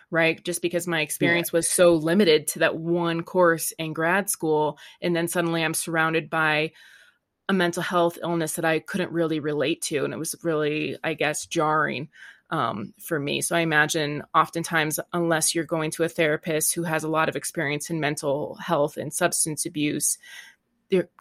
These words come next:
Speaker 1: could feel very, I guess, like, I don't know,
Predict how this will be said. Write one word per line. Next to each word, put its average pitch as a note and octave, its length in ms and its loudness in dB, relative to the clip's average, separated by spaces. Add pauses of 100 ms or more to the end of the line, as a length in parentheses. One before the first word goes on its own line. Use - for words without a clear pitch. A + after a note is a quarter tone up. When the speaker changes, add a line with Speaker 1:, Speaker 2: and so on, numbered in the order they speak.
Speaker 1:
could D#3+ 260 4
feel D#3 360 4
very, D3 580 -2 (280)
I E3+ 80 0
guess, C#3 300 0
like, C#3 380 -6 (320)
I D#3 100 -12
don't D3 140 -8
know, C#3+ 340 -6